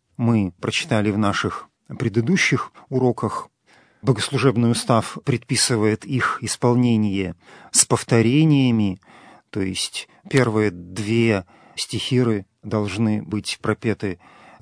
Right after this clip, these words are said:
по три раза, а третья стихира должна быть пропета два раза.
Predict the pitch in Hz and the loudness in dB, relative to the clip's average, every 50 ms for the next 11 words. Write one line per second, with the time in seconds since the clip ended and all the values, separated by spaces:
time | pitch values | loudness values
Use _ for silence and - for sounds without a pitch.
0 | - - 120 113 110 101 - _ - - 127 127 120 107 - - - 123 110 107 | -6 -2 0 0 0 0 -2 _ -2 -2 0 0 0 -4 -4 -2 0 2 2 2
1 | 107 95 90 95 90 82 - _ - - - - - - _ - - 101 104 101 | 2 0 -2 -4 -4 -6 -8 _ -20 -20 -20 -20 -20 -20 _ -10 -6 -4 -2 -2
2 | 98 95 101 - - - 127 123 123 113 - - 123 113 107 - - - 113 - | -2 -4 -6 -6 -2 0 2 2 2 2 2 2 2 2 0 -2 -4 -6 -6 -6
3 | - - 120 110 107 95 113 113 104 107 110 - 95 107 - - - 113 101 98 | -2 -2 0 0 0 0 0 0 0 2 0 0 0 -2 -6 -2 -2 -2 -2 -2
4 | 104 - 113 107 - - 104 107 110 127 117 110 104 98 101 110 101 92 87 92 | -4 -4 -6 -10 -8 -6 -4 0 2 4 4 4 2 2 2 2 2 0 -2 -4
5 | 92 80 | -6 -6